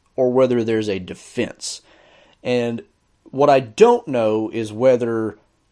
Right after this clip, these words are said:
"Hey, you already violated copyright," is a defense to a, "Hey, you broke my copyright" claim. So in other words, the fact that Demetrius Polychron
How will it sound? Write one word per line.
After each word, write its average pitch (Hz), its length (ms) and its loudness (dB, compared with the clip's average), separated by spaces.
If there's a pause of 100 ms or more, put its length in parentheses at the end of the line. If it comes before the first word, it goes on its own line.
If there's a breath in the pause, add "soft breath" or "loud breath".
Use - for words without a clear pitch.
(220)
"Hey, 113 180 -6
you 113 220 -4
already 98 280 0
violated 98 600 0
copyright," 90 720 -6
is 117 160 -8
a 117 60 -2
defense 107 600 -6
to 107 260 -6
a, 92 380 -6 (280)
"Hey, 110 120 -10
you 98 220 -12
broke 101 240 -10
my - 100 -14
copyright" 90 600 -6
claim. - 320 -12
So 110 260 -4
in 110 80 -6
other 120 120 -4
words, 104 360 -6 (880 soft breath)
the 120 160 -2
fact 139 580 0
that 117 360 0 (300)
Demetrius 120 580 -6
Polychron 104 880 -4